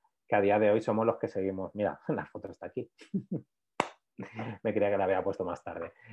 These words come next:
Bueno, con todas esas, con todas esas habilidades, aún así nos faltaba conocimiento, ¿no? Teníamos que, que ser capaces de transmitir a estos veinticuatro técnicos,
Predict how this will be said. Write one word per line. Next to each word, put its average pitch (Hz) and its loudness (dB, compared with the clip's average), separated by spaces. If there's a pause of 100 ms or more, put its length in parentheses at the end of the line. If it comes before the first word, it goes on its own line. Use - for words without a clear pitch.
(580)
Bueno, 135 6 (280)
con 139 8
todas 170 10
esas, 147 10
con 127 4
todas 147 8
esas 123 8
habilidades, 127 6
aún 107 2
así 139 2
nos 120 0
faltaba 120 6
conocimiento, 117 2
¿no? 110 -2
Teníamos 113 0
que, 120 6
que 120 0
ser 117 0
capaces 123 2
de 117 2
transmitir 98 -2 (360)
a 98 4
estos 92 2
veinticuatro 95 0
técnicos, 123 2